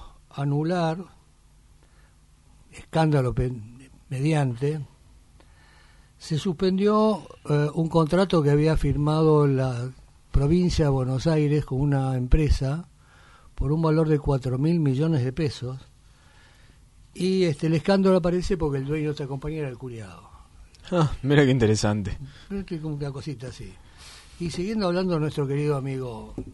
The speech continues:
Speaker 1: Kicillof, porque Kicillof realmente son muy fáciles de criticar, querido, porque no estás haciendo nada bien.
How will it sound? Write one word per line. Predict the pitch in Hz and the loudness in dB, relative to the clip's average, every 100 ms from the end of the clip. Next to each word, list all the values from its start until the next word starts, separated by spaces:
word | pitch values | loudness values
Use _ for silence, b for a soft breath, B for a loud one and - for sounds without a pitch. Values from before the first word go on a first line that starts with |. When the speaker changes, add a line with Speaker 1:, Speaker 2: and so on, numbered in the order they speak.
| - | -16
Speaker 1:
Kicillof, | 131 117 123 139 | -16 -14 -12 -12
porque | 113 110 110 | -12 -16 -18
Kicillof | 120 - 170 185 | -16 -12 -10 -10
realmente | - 135 151 156 147 147 139 - - | -10 -10 -8 -8 -10 -10 -12 -20 -20
son | - 175 156 | -14 -12 -10
muy | 175 | -10
fáciles | 147 151 120 117 107 | -8 -10 -12 -14 -16
de | 104 | -16
criticar, | 104 101 104 104 98 | -16 -18 -18 -20 -20
querido, | 104 107 95 95 b b b | -20 -18 -20 -20 b b b
porque | 120 131 | -16 -10
no | 147 | -8
estás | 175 147 | -8 -10
haciendo | 143 165 147 | -10 -10 -10
nada | 135 131 120 | -10 -10 -10
bien. | - | -12